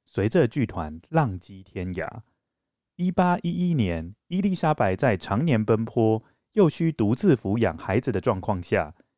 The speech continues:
积劳成疾，一病不起。不久后便离开了人世，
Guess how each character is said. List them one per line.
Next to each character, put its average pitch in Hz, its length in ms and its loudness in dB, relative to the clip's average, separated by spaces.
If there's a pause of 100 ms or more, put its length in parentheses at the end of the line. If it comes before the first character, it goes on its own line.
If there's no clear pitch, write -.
(260)
积 185 260 0
劳 95 280 2
成 87 280 -8
疾， 78 400 -20 (340)
一 107 100 -6
病 131 260 4
不 113 140 4
起。 - 320 -6 (480)
不 233 120 6
久 92 200 2
后 104 280 2
便 98 320 2
离 87 140 -10
开 151 180 0
了 135 120 4
人 78 200 -4
世， 82 360 -2